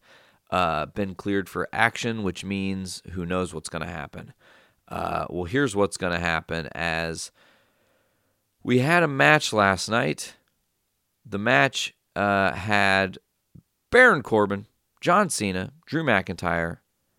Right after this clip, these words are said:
and Finn Balor, okay?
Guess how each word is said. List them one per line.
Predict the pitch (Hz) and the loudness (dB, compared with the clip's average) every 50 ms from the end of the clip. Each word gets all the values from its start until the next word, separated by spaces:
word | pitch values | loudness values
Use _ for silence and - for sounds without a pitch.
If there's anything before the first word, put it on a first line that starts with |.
| _ _ _ _ _ _ _ _ _ _ _ _ _ - | _ _ _ _ _ _ _ _ _ _ _ _ _ -6
and | - 143 143 120 98 85 80 76 - - - _ _ _ _ _ _ _ _ _ | -2 0 0 2 0 0 -2 -4 -8 -14 -18 _ _ _ _ _ _ _ _ _
Finn | _ - - 101 98 95 92 | _ -6 -2 -2 -2 -2 -2
Balor, | 87 87 80 71 65 57 - - _ _ _ _ _ _ | -2 -2 -2 -2 -4 -6 -10 -14 _ _ _ _ _ _
okay? | _ - - 85 85 87 92 | _ -6 -4 -4 -4 -4 -8